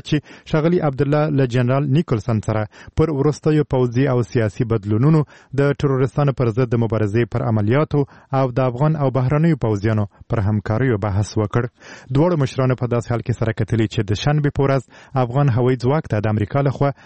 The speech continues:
دوه بلاک هاک هلیکوپټرې ورکړل سوې. د میدان وردګ امنیتي چارواکي وایي، له ډیرو هڅو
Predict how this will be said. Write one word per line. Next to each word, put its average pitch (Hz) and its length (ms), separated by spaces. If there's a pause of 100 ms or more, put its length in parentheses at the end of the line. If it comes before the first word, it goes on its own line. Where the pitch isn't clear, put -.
(140)
دوه 139 280
بلاک 113 280 (120)
هاک 131 160 (280)
هلیکوپټرې 110 580 (140)
ورکړل 107 400
سوې. 120 140 (1300)
د 170 100
میدان 175 240
وردګ 175 360
امنیتي 156 320 (120)
چارواکي 151 440
وایي، 104 200 (120)
له 117 160
ډیرو 123 160 (100)
هڅو 127 320